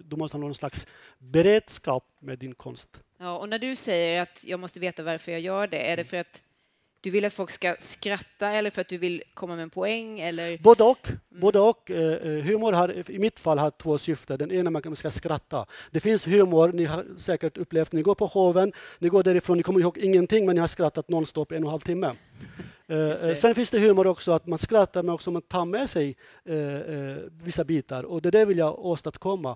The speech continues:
Speaker 1: Och då är det, då är det dumt att,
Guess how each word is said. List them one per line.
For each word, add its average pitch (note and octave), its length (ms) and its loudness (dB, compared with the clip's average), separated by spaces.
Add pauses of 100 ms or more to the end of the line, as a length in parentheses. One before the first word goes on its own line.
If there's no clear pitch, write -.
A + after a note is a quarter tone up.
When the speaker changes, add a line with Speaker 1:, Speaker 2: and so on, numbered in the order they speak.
Speaker 1:
Och - 480 -6 (240)
då G3 200 10
är A#3+ 40 12
det, A3+ 200 8
då G3+ 280 6
är G#3 60 8
det F#3+ 80 6
dumt G#3+ 520 -2 (200)
att, - 360 -8